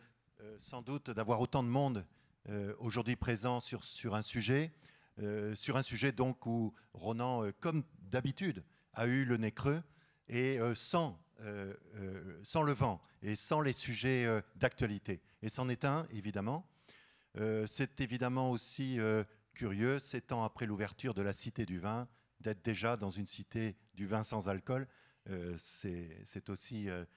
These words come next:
euh, un signe peut-être des temps. Voilà. Alors, euh, je suis de cette génération qui a connu, euh, le fameux vin de l'inra,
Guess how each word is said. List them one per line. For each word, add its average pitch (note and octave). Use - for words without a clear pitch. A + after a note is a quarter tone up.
euh, F2+
un F#2
signe B2
peut-être -
des G#2
temps. E2
Voilà. A2
Alors, C3+
euh, C3+
je A2+
suis E3+
de -
cette C3+
génération B2+
qui C3+
a A2+
connu, C3
euh, G#2+
le G2+
fameux A2+
vin A#2
de G2
l'inra, G#2+